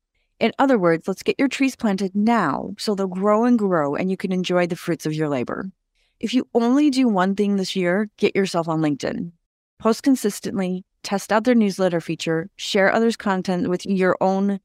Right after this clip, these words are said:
take, and engage with comments. There is nothing, I mean nothing, more powerful than LinkedIn for your business's growth this year.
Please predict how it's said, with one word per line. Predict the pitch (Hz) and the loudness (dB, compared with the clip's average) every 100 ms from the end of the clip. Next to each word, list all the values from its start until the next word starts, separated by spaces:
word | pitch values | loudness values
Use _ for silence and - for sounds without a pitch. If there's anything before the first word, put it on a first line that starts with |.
| _ | _
take, | - 156 147 - - | -4 -2 -2 -8 -6
and | 202 | -2
engage | 202 196 185 175 175 180 | 0 0 0 0 -2 -6
with | 170 | -8
comments. | - 143 143 - - - _ _ _ - | -6 -6 -6 -10 -14 -20 _ _ _ -6
There | 190 208 | 0 4
is | 233 214 | 2 2
nothing, | 202 196 190 185 - 156 - - - _ - | 0 0 0 0 -4 -8 -8 -12 -18 _ -4
I | - 196 | 0 2
mean | 214 214 196 | 2 0 2
nothing, | 202 196 - 156 98 90 - _ - | 2 0 0 -2 -2 -4 -10 _ -6
more | 175 170 196 | 0 2 0
powerful | - 202 170 160 165 | 0 0 0 0 -2
than | 151 156 | 0 0
LinkedIn | 160 180 180 165 160 | 0 -2 0 0 0
for | |
your | 175 156 | -2 0
business's | 160 151 170 - 165 - | -2 -2 -4 -4 -6 -4
growth | 151 143 | -4 -4
this | - 147 - | -4 -6 -4
year. | 143 87 - | -2 -2 -6